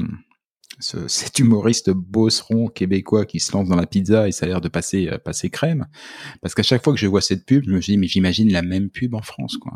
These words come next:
Alors, les men-, soyons honnêtes, les mentalités sont, sont un peu en train de changer. Mais, euh, pff, putain, des, voilà, je me, je,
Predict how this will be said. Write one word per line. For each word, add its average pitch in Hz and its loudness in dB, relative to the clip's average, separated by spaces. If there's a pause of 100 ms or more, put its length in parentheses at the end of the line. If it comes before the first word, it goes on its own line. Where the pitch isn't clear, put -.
Alors, - 0
les 120 6
men-, 104 4 (220)
soyons 98 2
honnêtes, 87 2
les 85 2
mentalités 92 4
sont, 92 0
sont - -8
un 82 -2
peu - -6
en 87 -2
train 90 -4
de 92 -2
changer. 117 2 (600)
Mais, 87 4
euh, 76 -2 (160)
pff, - -2 (280)
putain, - -10
des, - -6 (560)
voilà, 110 2
je - -8
me, - -10 (100)
je, - -12